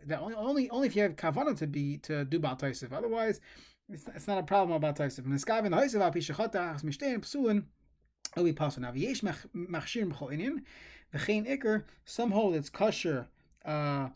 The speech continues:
uh, B'chol Inyan, that as long as you cut one of them at some point,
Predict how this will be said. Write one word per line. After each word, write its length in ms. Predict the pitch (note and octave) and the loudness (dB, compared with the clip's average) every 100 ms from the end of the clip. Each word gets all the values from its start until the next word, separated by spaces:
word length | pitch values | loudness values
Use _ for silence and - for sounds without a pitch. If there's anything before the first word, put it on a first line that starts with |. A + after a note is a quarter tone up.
| - - _ - | -12 -18 _ -8
uh, 300 | C#3+ C3+ C3+ C3+ - | -4 -4 -4 -8 -10
B'chol 380 | D3+ - F#3 D#3+ | -6 2 4 4
Inyan, 280 | G#3+ E4+ D4 - _ _ - | 0 -2 -6 -14 _ _ -2
that 320 | D#3+ D3+ - - _ | 2 2 -2 -18 _
as 120 | - D#3+ | -4 0
long 120 | A#3 | 2
as 80 | F3+ | 2
you 100 | F3+ | 0
cut 260 | G3+ G3 | 0 0
one 180 | D#3+ A3 | 0 0
of 80 | G#3 | 2
them 180 | G#3+ C#3+ | 2 0
at 140 | C3+ | 0
some 180 | G3 F3 | 0 0
point, 440 | F3+ D#3 A#2+ - | 0 -2 -2 -8